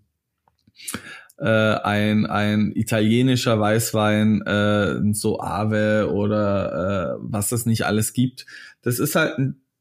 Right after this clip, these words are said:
mal ein Weißwein, der ein bisschen einen anderen Charakter zeigt.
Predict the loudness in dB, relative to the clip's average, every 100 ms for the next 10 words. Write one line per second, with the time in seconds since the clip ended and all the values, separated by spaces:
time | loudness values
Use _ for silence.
0 | -6 -2 2 4 2 0 0 0 2 0
1 | 0 0 0 2 0 0 2 2 0 0
2 | -2 0 0 0 2 2 2 0 0 -2
3 | -2 -4 -2 -4 -4 -8 -18